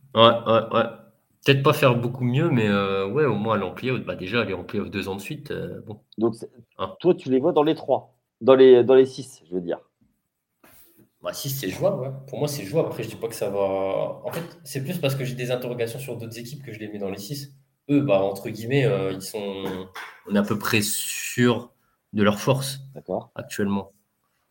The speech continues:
Speaker 1: C'est plus que, euh, j'ai des doutes sur d'autres équipes, euh, d'autres équipes à l'Ouest.
Speaker 2: Ouais. Donc pour toi,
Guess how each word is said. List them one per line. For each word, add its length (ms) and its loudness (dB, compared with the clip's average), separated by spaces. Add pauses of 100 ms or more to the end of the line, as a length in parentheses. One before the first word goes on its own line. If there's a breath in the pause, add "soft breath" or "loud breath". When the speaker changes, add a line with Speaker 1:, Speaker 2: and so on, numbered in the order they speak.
(180)
Speaker 1:
C'est 160 -12
plus 200 -10
que, 120 -4
euh, 440 2
j'ai 140 -6
des 140 -4
doutes 180 -8
sur 240 -8
d'autres 220 -6
équipes, 380 -10
euh, 120 -8 (2250 loud breath)
d'autres 220 -2
équipes 400 -4
à 140 8
l'Ouest. 400 2
Speaker 2:
Ouais. 560 -2 (600 loud breath)
Donc 180 -2
pour 160 -4
toi, 360 8